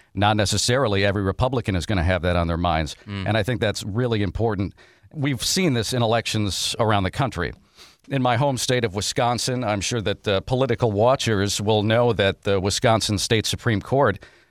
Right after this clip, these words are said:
Speaker 1: which was, uh, traditionally a conservative court, it swung Democratic, and this was all about abortion. So if you have an elected body right now, and there's one side that favors, uh, certain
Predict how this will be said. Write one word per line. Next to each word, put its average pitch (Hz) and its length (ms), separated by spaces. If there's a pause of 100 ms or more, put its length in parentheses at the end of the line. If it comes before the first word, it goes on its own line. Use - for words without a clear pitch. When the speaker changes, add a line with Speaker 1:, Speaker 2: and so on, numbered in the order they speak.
Speaker 1:
which 104 240
was, 95 360
uh, 95 260
traditionally 113 720
a 90 100
conservative 113 680
court, 127 420 (300)
it 117 140
swung 127 400
Democratic, 117 680
and 110 200
this 107 200
was 113 220 (180)
all 139 400
about 90 340 (120)
abortion. 85 560 (280)
So 127 360 (500)
if 139 200
you 185 440 (100)
have 127 460 (140)
an 127 100
elected 120 440
body 110 340
right 90 240
now, 90 340 (320)
and 98 360 (100)
there's 104 320
one 123 300
side 123 480
that 104 160
favors, 107 640 (340)
uh, 92 180
certain 117 500